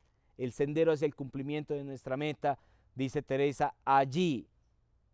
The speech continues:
nos vamos creando y recreando constantemente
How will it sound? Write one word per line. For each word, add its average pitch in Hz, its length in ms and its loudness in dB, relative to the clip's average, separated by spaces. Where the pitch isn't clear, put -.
nos 127 200 -6
vamos 160 480 2
creando 151 680 4
y 147 100 0
recreando 135 720 0
constantemente 120 1200 -8